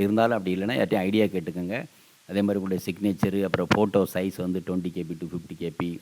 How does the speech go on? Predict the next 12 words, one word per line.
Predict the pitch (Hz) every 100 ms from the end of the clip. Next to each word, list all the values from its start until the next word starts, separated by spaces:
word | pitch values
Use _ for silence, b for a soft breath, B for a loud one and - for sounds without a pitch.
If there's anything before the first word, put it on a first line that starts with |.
| 90
and | 85 87
photograph | 87 87 85 82 78
ஜே | 85
பி | 85 78 85
ஜி | 85 82
and | 80 76
டூ | 92 92 85
டூ | 92
ஹண்ட்ரட் | 87 78 87
டி | 78
பி | 85
ஐ. | 82